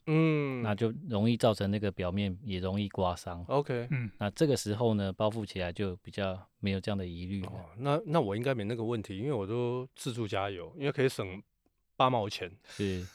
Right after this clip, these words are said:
Speaker 3: 哎，我跟你讲，我也都自助加油。
Speaker 1: 嗯。
Speaker 3: 但我的问题不是为了省钱，我的问题是因为我的后叶子板被工读生刮过。
Speaker 2: 哦，真的啊。
Speaker 1: 哦。
Speaker 3: 因为在油枪拔起来的时候，它可能
Speaker 1: 对。
Speaker 3: 角度不对，然后油枪的后面就敲到叶子板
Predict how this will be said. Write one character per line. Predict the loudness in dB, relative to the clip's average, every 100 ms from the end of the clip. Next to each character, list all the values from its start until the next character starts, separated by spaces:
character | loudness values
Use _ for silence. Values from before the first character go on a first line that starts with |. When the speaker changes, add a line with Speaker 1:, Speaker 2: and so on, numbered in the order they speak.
| -20 _ _ -8
Speaker 3:
哎， | -4
我 | -2
跟 | 2 4
你 |
讲， | 4 2
我 | 0
也 | 0
都 | 0
自 | -2 -2
助 | -2
加 | -2 0 -2
油。 | -4 -14 -6
Speaker 1:
嗯。 | -4 -4 4
Speaker 3:
但 | 6 8
我 | 6
的 | 4
问 | 4 2
题 | 0
不 | -2
是 | 0
为 | 2 2
了 |
省 | -2 -4 -8
钱， | -14 -16 -20 -8
我 | 0
的 | 4
问 | 4
题 | 4
是 | 2
因 | 2 4
为 |
我 | 2 2 -4 -2
的 | -2 -2 -8 -20 -8
后 | 4 6 6
叶 | 4 2
子 | -2
板 | -6 -10 -12 _ _ _
被 | 4 4
工 | 4 4 4
读 | 2 -4
生 | -2 -2 -2
刮 | -2 -2
过。 | -2 -6 -10 -14 -12 -2
Speaker 2:
哦， | 2
真 | 4 4
的 | 4
啊。 | 4
Speaker 1:
哦。 | 0 -6 -8 2
Speaker 3:
因 | 6
为 |
在 | 8 8
油 | 6 4
枪 | 4 4
拔 | 4 4
起 | 2
来 | -2
的 |
时 | -2
候， | -2 -2
它 |
可 | 0
能 | 4
Speaker 1:
对。 | 4
Speaker 3:
角 | 4 0
度 | 0
不 | -2 -4
对， | -2
然 | 0
后 | 2
油 | 2 0
枪 | 0
的 | 0 0
后 | -2
面 | -2 -4
就 | -2
敲 | -2 0
到 | 0
叶 | -2 -4
子 |
板 | -8